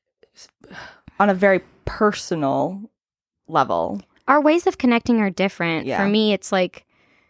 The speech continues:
Speaker 2: reading a lot more theories and getting more into that side of things.
Speaker 1: Don't get me wrong. I read, like, I, I will Google her name and just see what's going on. But I usually, I guess the, the deep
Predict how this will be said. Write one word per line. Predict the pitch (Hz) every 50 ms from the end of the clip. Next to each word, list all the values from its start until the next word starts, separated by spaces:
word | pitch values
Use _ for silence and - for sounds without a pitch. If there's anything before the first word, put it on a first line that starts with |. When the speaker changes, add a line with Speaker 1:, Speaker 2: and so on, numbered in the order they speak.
| _ _ _ _ _ _
Speaker 2:
reading | 208 214 220 214 214 208
a | 196
lot | 190 185 185
more | - 175 175 180
theories | - - 285 277 254 254 254 240 240 233 233 208
and | 220 202 196
getting | 196 196 190 190 190
more | 190 185 180 175
into | 180 190 165 190
that | 170 196 196 214 -
side | - 226 214
of | 220 214 -
things. | - 214 214 208 208 202 208
Speaker 1:
Don't | 277 349
get | 370 381
me | 349 277
wrong. | 240 220 220 202
I | - - 214
read, | 240 220 208 220 226 220 -
like, | - 214 208 190
I, | 190 208 220 - -
I | - 202 226
will | 254 269 240
Google | 196 170 190 202 214 208 190 185
her | 190 196 175
name | 160 147 156 165 190 226
and | 220 202
just | 165 170 180 -
see | - - 175 180
what's | 165 170 165 -
going | - 175 170 165 165 156
on. | 151 156 165 185 208 240 254 247 - - _ _ _ _ _ _ _
But | - 202
I | 196
usually, | 196 220 214 214 208 - 202 185
I | 151 107 185
guess | 196 196 202 - - - - _ - - - _ _ - _
the, | - 180 - - _ - - -
the | - - 180 175
deep | 175 165 170 _ - 202 196 190 - -